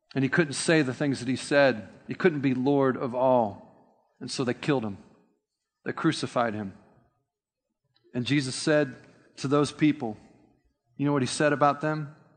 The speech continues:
and what he says about us today who may, might be in the same boat? He says, "Father, forgive them. They don't know what they're doing.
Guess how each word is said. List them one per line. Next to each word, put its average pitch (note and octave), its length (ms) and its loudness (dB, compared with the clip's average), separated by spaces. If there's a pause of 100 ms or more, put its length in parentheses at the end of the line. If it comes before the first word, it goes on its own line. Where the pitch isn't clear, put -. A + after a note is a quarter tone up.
(180)
and B2+ 140 0
what B2+ 100 2
he B2+ 60 0
says B2+ 260 -2
about B2+ 260 4
us C3+ 220 0
today C3+ 380 0
who B2+ 120 -6
may, B2 220 -2 (120)
might B2 180 -4
be B2+ 80 -2
in B2+ 60 0
the A#2+ 60 -2
same B2 280 -4
boat? C3 260 2 (720)
He - 60 -12
says, A#2+ 200 -4
"Father, B2+ 520 0 (600)
forgive A#2+ 400 -2
them. A2+ 220 -4 (1400)
They D3+ 120 -6
don't C3 180 -4
know A2+ 80 -8
what A2 160 -8
they're A#2 100 -10
doing. G#2+ 360 -8